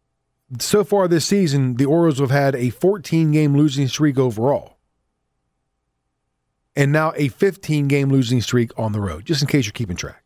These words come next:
And in Milwaukee, the Pirates were also trying to avoid getting swept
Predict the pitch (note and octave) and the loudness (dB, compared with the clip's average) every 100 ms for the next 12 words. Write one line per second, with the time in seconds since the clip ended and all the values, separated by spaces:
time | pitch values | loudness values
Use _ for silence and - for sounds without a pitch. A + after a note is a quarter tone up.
0 | _ _ _ _ _ _ _ _ _ _ | _ _ _ _ _ _ _ _ _ _
1 | _ C#3+ G3 A3 A3+ G3+ G#3+ A3+ - A3+ | _ 2 2 4 2 4 4 0 -2 0
2 | F3+ - - G#3+ G#3+ G3 F3 E3 G#3 F#3 | 0 -2 -4 -2 0 0 0 0 0 2
3 | F3+ D3+ E3+ E3+ D#3 D#3+ D#3 C3+ E3+ D#3 | 0 0 0 0 0 2 2 2 2 2
4 | E3 D#3+ C#3+ - D3+ F#3+ - | 0 0 -2 -2 0 -2 -4